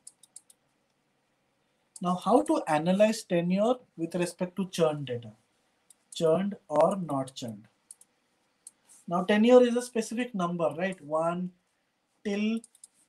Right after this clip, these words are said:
seventy-two or eighty, something like that. Now, if I just plot a graph only for the churners, okay? If I plot a graph,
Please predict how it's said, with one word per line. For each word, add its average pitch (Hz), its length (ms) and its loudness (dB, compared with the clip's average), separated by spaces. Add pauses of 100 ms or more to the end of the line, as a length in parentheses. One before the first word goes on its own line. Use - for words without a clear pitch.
seventy-two 175 720 -6
or 160 340 2
eighty, 147 360 -6 (260)
something 151 340 -10
like 135 200 -2
that. 117 240 -2 (760)
Now, 226 180 8
if 247 140 6
I 285 80 2
just - 280 -6 (100)
plot 170 340 4
a 226 100 0
graph 160 460 -2 (640)
only 220 320 0
for 240 180 2
the 233 140 4
churners, 180 640 -4 (520)
okay? 180 340 -4 (540)
If 190 140 -6
I 220 80 2
plot 202 300 4
a 220 60 0
graph, 214 340 2